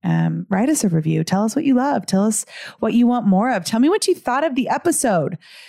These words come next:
And as I said at the beginning, you can always find me at Danielle underscore on the daily. You can find the podcast at On the Daily Pod on Instagram. I respond to everything. So make sure you slide in to the D Ms. That's where it goes down.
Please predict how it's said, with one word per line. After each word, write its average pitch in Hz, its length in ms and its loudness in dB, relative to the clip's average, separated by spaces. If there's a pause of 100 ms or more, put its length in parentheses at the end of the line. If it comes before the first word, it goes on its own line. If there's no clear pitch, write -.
(240)
And 240 300 2
as 254 220 0
I 285 80 2
said 254 160 0
at 240 80 -4
the 240 80 0
beginning, 202 360 2
you 196 80 4
can 208 160 0
always 202 580 0
find 180 720 -2 (520)
me 220 440 2
at 180 280 -6
Danielle 175 360 0
underscore 165 440 -2
on 165 100 -2
the 160 60 0
daily. 226 360 0
You 190 180 2
can 170 140 -6
find 165 180 -4
the 170 60 -6
podcast 254 800 -4
at 190 140 -4
On 180 140 0
the 175 80 2
Daily 254 380 2
Pod 226 480 -2
on 208 180 -4
Instagram. 220 960 0 (1000)
I 190 60 -2
respond 180 360 0
to 170 100 -4
everything. 170 480 -2
So 190 140 -10
make 185 100 -4
sure - 160 -4
you - 100 2
slide 90 300 -4
in 82 280 -2
to - 100 -18
the 175 80 -2
D 165 260 -2
Ms. 170 480 -4
That's - 220 -6
where 185 100 -2
it - 100 -8
goes 170 220 -2
down. 87 400 -4